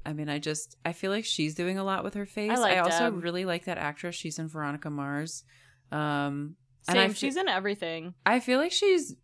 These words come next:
Speaker 1: she's doing a lot. And she,
Speaker 2: Mm-hmm.
Speaker 1: she definitely, as they're saying online, she understands the assignment.
Speaker 2: Yes.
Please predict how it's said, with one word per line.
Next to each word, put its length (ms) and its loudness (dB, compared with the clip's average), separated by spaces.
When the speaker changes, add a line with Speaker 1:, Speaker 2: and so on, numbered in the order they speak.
Speaker 1:
she's 320 2
doing 320 6
a 60 6
lot. 440 4
And 400 2
she, 260 2
Speaker 2:
Mm-hmm. 80 0
Speaker 1:
she 200 0
definitely, 640 4
as 200 4
they're 160 0
saying 280 -2
online, 480 0
she 300 -4
understands 520 -4
the 100 -4
assignment. 600 -4
Speaker 2:
Yes. 440 -6